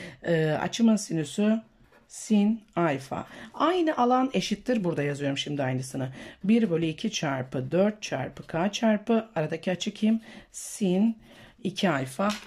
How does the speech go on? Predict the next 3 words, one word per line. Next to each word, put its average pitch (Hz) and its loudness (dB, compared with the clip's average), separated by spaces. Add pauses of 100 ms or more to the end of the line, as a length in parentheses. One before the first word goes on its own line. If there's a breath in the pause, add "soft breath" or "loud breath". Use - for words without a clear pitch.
olacakmış. 143 -2
Sadeleştirmelerimizi 160 -4
yapalım. 254 0